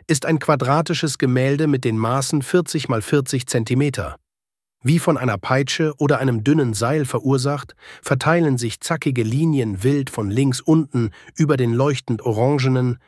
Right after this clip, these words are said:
an vielen Stellen wässrig dünn aufgetragenen Hintergrund des Bildes,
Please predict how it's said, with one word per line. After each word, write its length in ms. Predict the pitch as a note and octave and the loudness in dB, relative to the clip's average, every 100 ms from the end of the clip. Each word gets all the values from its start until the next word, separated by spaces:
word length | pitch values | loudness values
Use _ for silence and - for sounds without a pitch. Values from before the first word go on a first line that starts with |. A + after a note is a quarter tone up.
| _ _ _ | _ _ _
an 160 | C3 B2 | -2 -2
vielen 360 | - D#3+ C#3 A2+ | 0 -2 0 -2
Stellen 540 | - C#3+ C#3+ C3 G2+ | -2 0 0 0 0
wässrig 460 | C#3 C3+ B2+ A2+ - | -2 -2 -4 -4 0
dünn 220 | C#3 C3+ | 2 2
aufgetragenen 920 | B2 C#3 - C3+ - C3 B2+ A#2 G2+ | 2 0 0 -6 -2 0 2 0 -2
Hintergrund 640 | F2+ D#3 C3+ G#2+ A#2 A2 | 0 0 0 -2 -2 -2
des 160 | G#2 - | -4 -2
Bildes, 480 | C3+ C#3+ C#3 B2+ | 0 2 0 -2